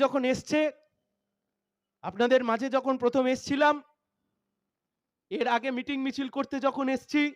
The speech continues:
এত হাঁটান হাঁটাবেন রোদের মধ্যে। সদ্য বিয়ে করেছি, বউও যাতে না চিনতে পারে। জালি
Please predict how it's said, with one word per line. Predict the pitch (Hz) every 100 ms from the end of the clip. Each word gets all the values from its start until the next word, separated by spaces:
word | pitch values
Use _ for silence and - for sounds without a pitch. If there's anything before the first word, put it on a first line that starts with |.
| _ _ _ _ _ _ _ _ _ _ _ _ _ _ _ _ _ _ _ - 156
এত | - 330
হাঁটান | 311 311 330 285
হাঁটাবেন | 302 311 320 302
রোদের | 302 320 302
মধ্যে। | 262 294 330 294 _ _ _ _ _ _ _ _ _ _ _ _ -
সদ্য | 214 202 277
বিয়ে | 247 302 -
করেছি, | 302 302 311 254
বউও | 240 277 294
যাতে | 294 294
না | 294
চিনতে | 294 277 294
পারে। | 294 302 302 _ _ _ _ _ _ _ _ _ _ _ _ _ _ _ _ _ _ _ _ _ _ _ _ _ _ _ _ _ _ _ 151
জালি | 208 262